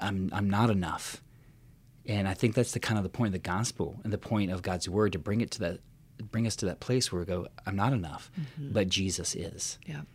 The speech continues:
Speaker 1: And his grace is sufficient in our weakness.
Speaker 2: Yeah.
Speaker 1: And what we're not, he is. And
Speaker 2: Yeah.
Speaker 1: what I can't do, he can.
Speaker 2: Right.
Speaker 1: And I just think that's a wonderful picture of, of what we're, uh, unpacking today when it comes to his grace, because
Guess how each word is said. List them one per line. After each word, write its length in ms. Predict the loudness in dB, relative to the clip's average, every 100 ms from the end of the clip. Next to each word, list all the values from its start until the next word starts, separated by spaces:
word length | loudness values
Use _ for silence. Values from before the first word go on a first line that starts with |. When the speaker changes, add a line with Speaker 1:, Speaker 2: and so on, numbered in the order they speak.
| -20 -8
Speaker 1:
And 140 | -4 -2
his 200 | -2 -4
grace 440 | -2 0 2 2
is 60 | 2
sufficient 540 | 0 -2 -2 0 -2
in 120 | -4 -6
our 120 | -6
weakness. 640 | -6 -8 -8 -6 -6 -8 -12 -14
Speaker 2:
Yeah. 60 | -12 -4
Speaker 1:
And 120 | 0 0
what 180 | 0
we're 120 | -2 -2
not, 460 | 0 0 -2 -6 -18 -20 -20 -20 -20 -20 -20
he 400 | -10 -4 -4 -4
is. 380 | -6 -6 -8 -12 -6
And 80 | -2
Speaker 2:
Yeah. 40 |
Speaker 1:
what 80 | 0
I 80 | 0
can't 360 | -2 -4 -2 0
do, 320 | 0 0 -2 -8 -20 -20 -20
he 220 | -10 -8
can. 400 | -6 -8 -8 -10 -14 -20 -12 -8
Speaker 2:
Right. 260 | -6 -6 0
Speaker 1:
And 140 | 2
I 100 | 4
just 220 | 2 2
think 160 | 2 2
that's 160 | 0 0
a 60 |
wonderful 580 | 2 4 2 2 0 0
picture 520 | -2 -2 0 2 2
of, 300 | 0 -2 0
of 240 | -2 -2 0
what 180 | 0 0
we're, 260 | 0 -2
uh, 220 | -4 -6 -4
unpacking 520 | -6 -4 -4 -2 -4
today 440 | -2 2 2 2 -4 -14 -20 -4
when 100 | 0
it 100 | 0
comes 220 | 0 -2 0
to 120 | -2
his 100 | 0
grace, 320 | 2 4 2
because 460 | -2 0 0 0